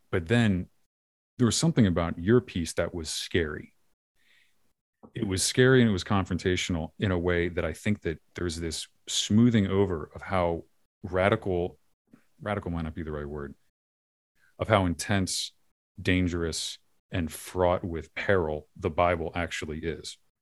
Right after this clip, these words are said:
especially the Old Testament. And seeing such a visceral presentation of that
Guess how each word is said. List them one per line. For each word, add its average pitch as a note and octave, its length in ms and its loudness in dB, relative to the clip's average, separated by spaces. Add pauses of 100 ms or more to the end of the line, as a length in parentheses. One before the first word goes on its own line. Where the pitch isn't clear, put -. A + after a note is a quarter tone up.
(760)
especially F#2+ 580 2
the D#2+ 60 -2
Old D#2+ 140 -6
Testament. E2 460 -4 (520)
And F#2+ 160 0
seeing B2 280 6
such F#2+ 180 0
a F2+ 40 0
visceral F#2 380 0
presentation F2 640 -2
of D#2 100 -6
that D#2+ 220 -6